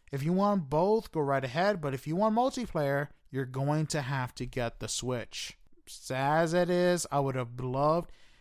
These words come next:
a fully remastered game with updated graphics to have, uh, multiplayer, but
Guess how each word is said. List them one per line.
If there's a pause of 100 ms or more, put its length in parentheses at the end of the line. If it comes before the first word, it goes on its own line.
(160)
a
fully
remastered
game (300)
with
updated
graphics
to
have, (200)
uh,
multiplayer,
but